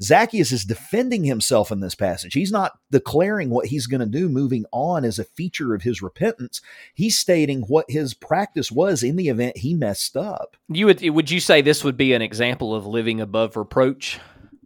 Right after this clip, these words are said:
Speaker 1: Yeah, he's living above reproach, and he's going above and beyond, because restitution in this sense, you know,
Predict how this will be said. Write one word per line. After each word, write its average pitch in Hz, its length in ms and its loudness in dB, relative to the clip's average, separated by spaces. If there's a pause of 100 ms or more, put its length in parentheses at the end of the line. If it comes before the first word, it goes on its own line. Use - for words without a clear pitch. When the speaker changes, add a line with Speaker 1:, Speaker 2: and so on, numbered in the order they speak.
Speaker 1:
Yeah, 185 460 2
he's 185 280 2 (140)
living 190 420 4
above 151 300 2
reproach, 202 360 0
and 147 80 -4
he's 180 140 -2
going 160 240 -2
above 131 220 2
and 123 100 -2
beyond, 156 360 -2 (280)
because 175 300 4
restitution 185 960 -2
in 127 120 0
this 190 160 -4
sense, 151 380 -2 (400)
you 165 120 0
know, 151 260 0